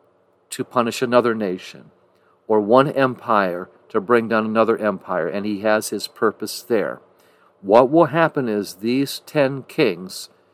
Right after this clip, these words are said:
this conglomerate, this, uh, consolidation, will then unify in their spirit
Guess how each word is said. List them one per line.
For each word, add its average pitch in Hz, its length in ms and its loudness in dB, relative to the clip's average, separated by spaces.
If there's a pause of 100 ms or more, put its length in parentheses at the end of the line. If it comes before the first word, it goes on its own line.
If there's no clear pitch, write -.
(280)
this 110 280 -4
conglomerate, 104 1400 -2
this, - 440 -6
uh, 87 60 -12
consolidation, 104 1120 -2 (460)
will 107 140 2
then 123 220 4
unify 117 800 0
in 117 200 -4
their 131 160 0
spirit - 600 0